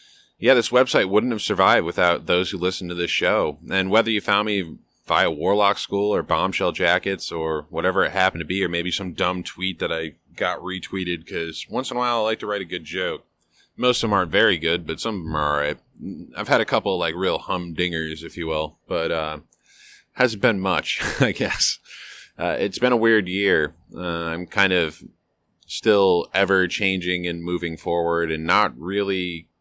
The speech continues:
kind of knowing where I'm going. I, I know how I wanna get to the point that I wanna be at, but, you know, it's always one of those things where you improve yourself based on the changes and choices that you're making, and you take those choices and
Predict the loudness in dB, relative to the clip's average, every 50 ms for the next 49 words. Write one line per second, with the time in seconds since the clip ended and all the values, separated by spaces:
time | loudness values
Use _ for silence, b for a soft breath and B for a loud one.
0 | _ -14 -4 -2 0 0 0 0 0 0 0 0 0 -2 -2 0 0 0 0 -2
1 | 0 0 0 2 2 0 -2 -2 -4 -4 -2 0 -2 0 2 2 2 4 4 6
2 | 6 6 6 4 2 2 0 0 2 0 0 0 0 -2 -4 -4 -2 -2 -2 -2
3 | -2 -4 -2 -2 -2 0 0 -2 -2 -4 -4 -4 -2 -2 0 0 0 0 -2 -2
4 | -4 -2 -2 -2 -4 -8 _ b b b b b b b b -2 2 4 4 4
5 | 4 2 4 6 6 6 6 6 4 2 2 2 0 -2 -2 -2 -2 -2 -2 -4
6 | 0 2 2 4 4 2 0 -2 -2 -2 -2 -2 -2 -2 -2 -2 -2 -4 -6 -4
7 | -4 -2 -2 -2 -2 -4 -4 -4 -4 -4 -4 -6 -6 -6 -4 -6 -8 -8 -12 -16
8 | _ _ _ _ _ _ _ -4 0 0 0 0 2 2 2 2 2 2 -2 -2
9 | -4 -6 -8 -4 0 0 0 0 0 -4 -8 -6 -4 -4 -2 -2 -4 -4 -2 -2
10 | -2 -2 -4 -6 -8 -6 -8 -8 -8 -8 -10 -8 -8 -6 -2 0 0 0 0 0
11 | -2 -2 -2 -4 -2 -2 -2 -2 -4 -8 -8 -8 -8 -8 -8 -10 -12 -14